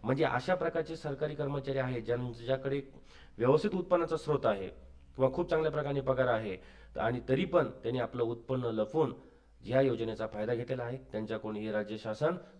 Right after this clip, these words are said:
पैसे वसूल करणार आ-, आहेत. त्याचबरोबर त्यांचे जे काही प्रमोशन वगैरे आहे, ते पण रोखू शकतं. त्यामुळेच ई केवायसीची जी मुदत आहे, ती एकतीस डिसेंबरपर्यंत करण्यात आलेली आहे आणि असं म्हणलं आहे की दर महिन्यामध्ये दहा ते बारा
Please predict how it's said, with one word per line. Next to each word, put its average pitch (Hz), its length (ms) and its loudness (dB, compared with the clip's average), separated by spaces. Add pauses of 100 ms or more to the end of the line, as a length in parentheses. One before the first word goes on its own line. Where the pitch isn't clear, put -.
पैसे 107 340 -2
वसूल 120 300 -2
करणार 120 300 -2
आ-, 117 300 -2
आहेत. 113 240 -2 (300)
त्याचबरोबर 117 500 0
त्यांचे 113 280 -4
जे 110 100 -4
काही 110 140 -2
प्रमोशन 127 380 -2
वगैरे 135 300 4
आहे, 107 180 -2
ते - 340 -8
पण 107 200 -4
रोखू 131 420 0 (280)
शकतं. 104 420 -2 (340)
त्यामुळेच 139 500 2 (340)
ई 120 140 -4
केवायसीची 127 560 2
जी 127 220 -4
मुदत 110 360 2
आहे, 113 180 0
ती - 580 -8
एकतीस 127 340 -8
डिसेंबरपर्यंत 104 640 -6 (120)
करण्यात 98 260 -6
आलेली 98 600 -6
आहे 98 280 -6 (240)
आणि 107 160 -4
असं - 220 -2
म्हणलं 139 240 0
आहे 131 140 -2
की 135 120 -6
दर 131 380 2
महिन्यामध्ये 117 680 -2 (440)
दहा 120 320 0
ते 160 80 2
बारा 120 500 0